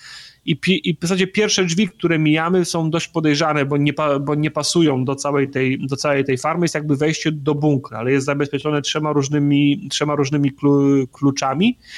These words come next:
Więc pierwszy cel w grze jest taki, żeby się dostać do tego bunkra. I w zasadzie tak długo, jak się biega na powierzchni, to nie ma nic nadzwyczajnego, poza tym wspomnieniem, że dwie kukurydze cię zostawiły na śmierć w polu, nie?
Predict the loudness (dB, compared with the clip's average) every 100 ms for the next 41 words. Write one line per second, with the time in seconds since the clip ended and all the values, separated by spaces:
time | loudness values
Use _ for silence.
0 | -18 -10 -4 -4 -6 -2 0 0 2 2
1 | 4 2 2 -2 0 2 0 -2 0 0
2 | 0 -2 -4 -2 -2 -2 -2 0 -2 -2
3 | 0 0 -2 -2 0 0 0 -2 -4 -2
4 | -2 0 0 0 -2 0 0 -2 -2 -2
5 | 0 -2 -2 0 0 0 -2 -4 -2 0
6 | 0 2 0 0 -4 -4 -2 -2 -2 -2
7 | -2 -2 -2 -2 -4 _ _ _ _ _
8 | _ _ -2 -2 0 0 0 0 2 2
9 | 2 0 -2 -2 -2 -2 0 2 2 0
10 | -2 -2 -2 2 2 0 -2 -2 -2 -8
11 | -6 -6 -4 -4 -4